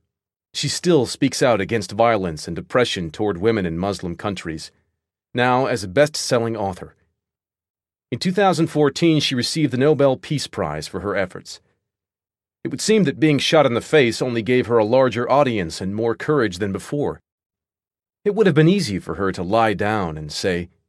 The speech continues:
"I can't do anything," or, "I have no choice." That, ironically, would still have been her choice. But she chose the opposite. A few years ago, I had written about some of the ideas in this chapter on my blog, and a man left a comment.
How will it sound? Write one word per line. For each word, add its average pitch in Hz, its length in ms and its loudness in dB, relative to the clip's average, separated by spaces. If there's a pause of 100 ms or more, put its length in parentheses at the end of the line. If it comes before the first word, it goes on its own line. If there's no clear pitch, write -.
(160)
"I 175 140 -2
can't 190 320 0
do 196 160 2
anything," 185 460 2 (400)
or, 92 320 0 (500)
"I 170 60 2
have 180 240 2
no 185 100 4
choice." 180 500 0 (1080)
That, 156 340 2
ironically, 120 720 0
would 92 160 -6
still 139 340 0
have 87 140 -4
been 101 140 -2
her 98 120 -8
choice. - 540 -10 (680)
But 175 180 4
she 151 140 -4
chose 151 300 2
the 127 120 0
opposite. - 480 -4 (1400)
A - 60 -6
few 220 160 -4
years 190 260 4
ago, 85 280 0
I 98 80 -2
had 110 180 -2
written 110 220 -4
about 92 240 -2
some 117 160 -4
of 87 100 -6
the 101 140 -4
ideas 95 480 0
in 98 80 -6
this 95 180 -6
chapter 101 460 -4
on 85 100 -6
my 90 180 -4
blog, 82 480 -4
and 92 160 -8
a 104 40 -6
man 131 340 0
left 120 180 -2
a 104 40 -8
comment. - 500 -10